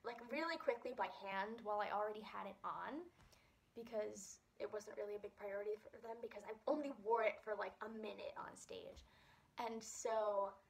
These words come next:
they had me put on both costumes, and the costume league was like, "Okay," and they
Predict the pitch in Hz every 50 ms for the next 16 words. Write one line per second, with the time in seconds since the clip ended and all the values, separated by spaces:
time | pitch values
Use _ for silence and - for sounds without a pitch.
0 | _ _ _ _ _ - 226 233 226 240 233 233 226 220 214 208 202 202 - -
1 | - - 240 214 214 220 233 208 202 233 - 226 196 190 - - 196 196 196 214
2 | - - 208 214 208 190 190 - 233 220 220 208 208 208 214 214 214 240 240 -
3 | 233 220 220 220 - - - - - _ - 226 220 214 214 214 214 208 202 196